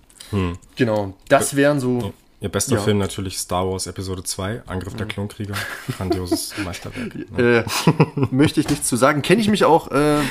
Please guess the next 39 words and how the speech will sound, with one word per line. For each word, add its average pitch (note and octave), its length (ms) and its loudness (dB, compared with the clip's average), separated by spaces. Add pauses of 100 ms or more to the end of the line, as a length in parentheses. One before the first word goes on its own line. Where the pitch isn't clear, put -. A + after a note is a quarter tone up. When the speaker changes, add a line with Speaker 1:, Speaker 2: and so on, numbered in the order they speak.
(140)
Speaker 2:
zu - 140 -4
wenig C#3 220 4
aus, - 180 -6
muss A2 100 -4
ich - 120 -10
sagen. - 360 -12
Speaker 1:
Ja, A2 100 -2
also G2+ 340 -2
Speaker 2:
Äh, A#2+ 300 4
also - 200 -2
Episode C3 440 0
eins C3 260 0
bis - 160 -6
drei. C#3 420 0 (1120)
Speaker 1:
Ja, G#2 80 -8
ja, G2+ 140 -10
das D#3+ 260 2
können C3 140 4
wir G#2+ 80 0
irgendwann G#2 240 -2
nochmal G2 200 -8
machen. B2 340 -2 (240)
Speaker 2:
Mhm. E3+ 100 4
Speaker 1:
Also B2+ 200 4
die, C3 260 -2
ich B2 300 -2
find G3 140 2
die G3 80 0
tatsächlich C#3+ 440 2
ganz G2+ 160 2
interessant, G#2 520 -2
Speaker 2:
Mhm. E3+ 40 0
Speaker 1:
wenn G2+ 80 0
man F#2+ 120 2
sie F#2 120 -2
irgendwie, F#2 420 -2
ähm, F2+ 360 -2 (280)
politisch G#2 520 -2
betrachtet. - 600 -6